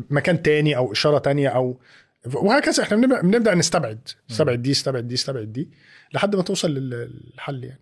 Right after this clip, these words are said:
Speaker 2: طيب، هل استخراج التصاريح اللازمة لحاجات زي ديت، أظن إن هي صعبة جدا عندنا دلوقتي، صح؟
Speaker 1: في، في، آه،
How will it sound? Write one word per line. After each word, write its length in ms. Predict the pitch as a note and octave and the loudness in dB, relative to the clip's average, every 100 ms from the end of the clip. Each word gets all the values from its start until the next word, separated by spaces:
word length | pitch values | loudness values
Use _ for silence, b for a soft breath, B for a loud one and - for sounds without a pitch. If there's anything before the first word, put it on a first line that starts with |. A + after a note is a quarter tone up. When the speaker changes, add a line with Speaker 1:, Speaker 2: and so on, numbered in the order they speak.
| _ _ | _ _
Speaker 2:
طيب، 260 | D3 A#2+ A2+ | 0 0 0
هل 200 | - G3 | 0 2
استخراج 680 | B3+ - C#3 - C#3 D#3+ A#2 - B2 | 2 0 -2 0 0 -2 -8 -6 -6
التصاريح 580 | A2+ - - A#2+ C#3+ | -4 -6 -2 -2 0
اللازمة 560 | A#2 A2 B2 G#2 G2 F#2+ B B B | -2 0 0 0 -4 -6 B B B
لحاجات 640 | G#2 G#2 G2+ - A2 B2+ | -8 -6 -6 -4 -2 -2
زي 180 | G#2+ G#2 | 0 0
ديت، 400 | G2+ A2 G#2 - | 0 -2 -2 -4
أظن 260 | A2+ A2+ B2 | -2 0 2
إن 100 | A2+ | 4
هي 100 | A2+ | 2
صعبة 300 | - G#2 G2 | 2 0 -2
جدا 320 | F#2+ F#2 G2 | -8 -10 -10
عندنا 280 | F#2+ G2+ G2+ | -8 -10 -10
دلوقتي، 220 | G#2 A2+ | -12 -10
صح؟ 200 | - A#2 | -6 -4
Speaker 1:
في، 80 | - | -4
في، 300 | B2 F#3 G3 | 0 4 4
آه، 460 | E3 D3 B2 - | 4 2 -2 -8